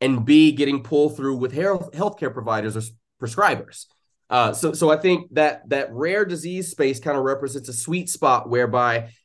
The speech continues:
if you're an early mover into any one of these nine thousand rare disease, you can basically own that market. And the way that I P works with the patent protection window, um,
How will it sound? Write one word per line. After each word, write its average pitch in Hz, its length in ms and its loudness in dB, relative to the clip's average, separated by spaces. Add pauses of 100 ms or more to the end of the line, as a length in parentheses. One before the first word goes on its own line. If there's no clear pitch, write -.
if 120 140 -6
you're 196 220 8
an 190 60 0
early 175 380 2
mover 151 480 0
into 160 480 -4
any 214 240 -4
one 170 200 0
of 170 120 -2
these 147 200 -4
nine 135 260 -4
thousand 139 380 -4
rare 127 180 0
disease, 131 400 -4
you 156 100 -2
can 165 160 -4
basically 151 480 -4
own 127 240 0
that 110 180 -2
market. 92 400 -6 (380)
And 135 420 2
the 151 100 4
way 156 320 4
that 143 200 0
I 151 220 2
P 175 320 -8
works 123 380 -2
with 123 140 -4
the 117 80 -18
patent 135 340 -4
protection 120 540 -4
window, 113 480 0 (380)
um, 104 500 0